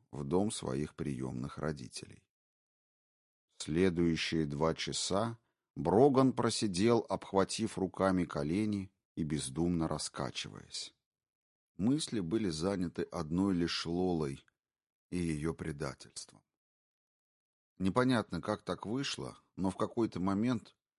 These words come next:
ближе к рассвету, место Лолы заняла Колет. Вместе с ней вновь завертелись воспоминания о том, что случилось с того дня,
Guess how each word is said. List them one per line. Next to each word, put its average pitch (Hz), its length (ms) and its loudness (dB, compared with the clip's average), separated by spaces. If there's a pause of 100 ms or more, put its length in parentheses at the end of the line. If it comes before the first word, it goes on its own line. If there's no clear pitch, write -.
(140)
ближе 90 380 2
к - 100 -6
рассвету, 95 720 -2 (480)
место 104 440 2
Лолы 101 580 4
заняла 76 600 -4
Колет. - 500 -8 (1200)
Вместе 113 600 4
с - 140 0
ней 117 280 6
вновь 107 400 4
завертелись 98 760 2
воспоминания 92 880 2
о 90 60 0
том, 104 320 2
что 113 340 0
случилось 95 720 0
с - 100 -4
того 80 280 0
дня, 92 400 2